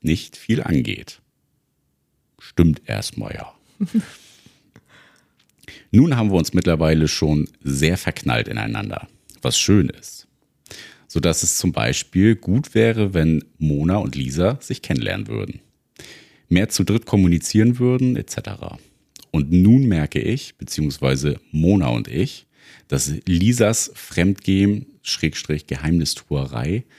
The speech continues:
es deutlich erschwert, dass wir drei, beziehungsweise eigentlich ja vier,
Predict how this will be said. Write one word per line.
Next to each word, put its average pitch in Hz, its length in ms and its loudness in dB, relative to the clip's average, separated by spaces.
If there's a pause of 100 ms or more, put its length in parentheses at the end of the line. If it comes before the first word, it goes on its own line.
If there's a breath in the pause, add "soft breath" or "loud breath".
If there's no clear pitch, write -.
(240 soft breath)
es - 280 -4
deutlich 101 480 0
erschwert, - 720 -6
dass - 180 -6
wir 73 100 0
drei, 80 560 -2 (140)
beziehungsweise 65 840 -6
eigentlich 69 400 -4
ja 64 140 -4
vier, 113 480 2